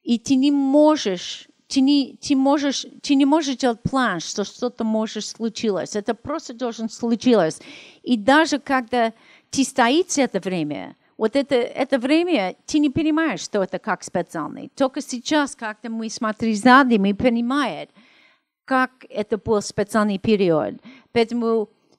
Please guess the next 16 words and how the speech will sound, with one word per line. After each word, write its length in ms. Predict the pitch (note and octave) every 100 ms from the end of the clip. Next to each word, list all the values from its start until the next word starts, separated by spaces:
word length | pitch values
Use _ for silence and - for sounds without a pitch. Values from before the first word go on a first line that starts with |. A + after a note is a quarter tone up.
| _
может 420 | A3+ B3+ D4+ D4+
быть, 300 | A#3 C4+ G#3
будет 520 | - D4+ D#4 A3 C3+ -
кто-то 580 | - A#3+ B3 A#3 A3 G3+ -
художник, 960 | - B3 G#3 B3 C4+ C4 B3 A3 G3+ -
артист, 560 | - G3 C4+ C4+ -
музыкант, 480 | A#3 A3+ A3+ A#3 A3
который 280 | A#3+ A#3 A3
делает 260 | G#3 B3+ A3
что-то 380 | - A#3 -
новое, 320 | A3+ A#3 A#3 A3+
что-то 320 | - A3+ A#3+
интересное. 840 | G#3+ A3+ B3+ A#3 F#3 F3+ F3 E3 - - - - -
Но 400 | A#3 A#3 A3+ -
я 240 | G#3+ B3
не 320 | C4+ C4 -